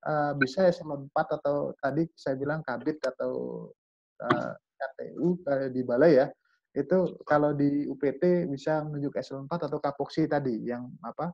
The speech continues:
Kemudian pegawai fungsional yaitu kapoksi yang menjalankan fungsi yang sama dengan Ormas C P N S. Kemudian fungsinya adalah mendampingi C P N S dalam melakukan aktivitas pembelajaran atau pengenalan pekerjaan. Nah, pelaksanaan itu sendiri,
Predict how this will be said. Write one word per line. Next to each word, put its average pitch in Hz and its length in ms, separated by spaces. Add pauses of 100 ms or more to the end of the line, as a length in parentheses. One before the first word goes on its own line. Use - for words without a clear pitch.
(140)
Kemudian 147 320
pegawai 135 400
fungsional 147 720
yaitu 135 320
kapoksi 143 480
yang 143 160
menjalankan 135 400
fungsi 143 320
yang - 80
sama 143 320
dengan 131 240 (400)
Ormas 139 240
C 127 80
P 127 80
N 156 80
S. 175 80 (160)
Kemudian 165 320
fungsinya 151 480
adalah 147 240 (400)
mendampingi 147 480
C 147 100
P - 140
N 160 80
S 175 80
dalam 139 240
melakukan 139 320
aktivitas 175 480
pembelajaran 139 560
atau 131 180
pengenalan 127 380
pekerjaan. 113 480 (580)
Nah, 135 100 (540)
pelaksanaan 202 480
itu 214 160
sendiri, 196 480